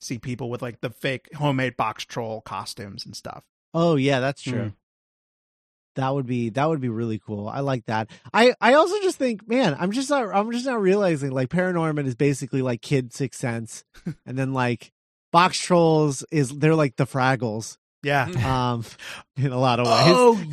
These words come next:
Speaker 1: yeah. I think if I were, if I were, like, promised a world where Box Trolls was real,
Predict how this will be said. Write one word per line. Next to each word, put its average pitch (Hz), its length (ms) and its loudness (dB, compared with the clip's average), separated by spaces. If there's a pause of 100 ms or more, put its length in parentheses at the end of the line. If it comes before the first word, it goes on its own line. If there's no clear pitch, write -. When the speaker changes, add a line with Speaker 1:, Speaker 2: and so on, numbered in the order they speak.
(140)
Speaker 1:
yeah. 233 360 8
I 196 140 4
think 196 240 -2
if 156 100 -4
I 180 160 4
were, 208 220 2
if 147 180 -2
I 170 140 4
were, 196 180 0
like, 147 280 0
promised 139 560 -4
a - 100 -4
world 135 340 -2
where 127 80 -6
Box 123 280 -6
Trolls 170 220 -4
was 170 140 -10
real, 196 420 -4